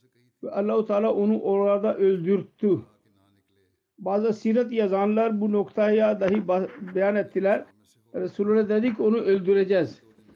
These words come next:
Halbuki Resulullah onu beyan etmedi. İzah edenler diyorlar değil ki onun anlamı şuydu.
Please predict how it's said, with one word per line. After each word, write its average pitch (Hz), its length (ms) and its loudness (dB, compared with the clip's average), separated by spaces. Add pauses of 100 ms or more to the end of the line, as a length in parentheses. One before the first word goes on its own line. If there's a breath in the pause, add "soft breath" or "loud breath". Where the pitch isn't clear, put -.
(280)
Halbuki 214 420 -2
Resulullah 214 480 0
onu 214 220 0
beyan 208 200 2
etmedi. 190 680 -2 (3500)
İzah 208 340 0
edenler 214 400 0
diyorlar 214 400 0
değil 277 200 0
ki - 100 -10
onun 214 240 0
anlamı 214 400 -2
şuydu. 214 500 0